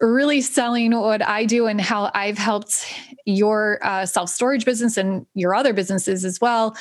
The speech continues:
um, really, A J has helped me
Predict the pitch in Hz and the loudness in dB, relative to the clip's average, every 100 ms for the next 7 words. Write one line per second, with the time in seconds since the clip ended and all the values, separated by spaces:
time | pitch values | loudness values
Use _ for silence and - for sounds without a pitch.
0 | - - - - 208 208 196 190 240 262 | -12 -12 -10 -6 -2 -2 -2 2 2 4
1 | 214 - 214 226 208 202 190 - 196 - | 0 -2 0 0 0 0 0 -2 -2 0
2 | 202 202 196 | 0 2 -2